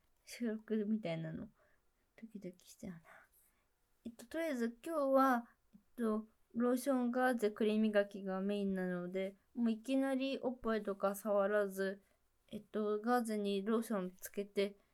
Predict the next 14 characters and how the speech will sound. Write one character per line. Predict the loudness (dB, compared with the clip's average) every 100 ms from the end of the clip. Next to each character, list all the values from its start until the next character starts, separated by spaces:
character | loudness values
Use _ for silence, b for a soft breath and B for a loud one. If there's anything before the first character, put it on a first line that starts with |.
| _
や | -12
っ |
て | -4 -4
い | -4
こ | -2 -2
う | 0
と | 2
思 | 2 2
い | 0
ま | 0 0 0
す。 | 0 -8 B B B B B _ _ _ _ _ _ _ _ _ _ _ _ _ _ _ _ -20
え、 |
こ | -6
れ | -4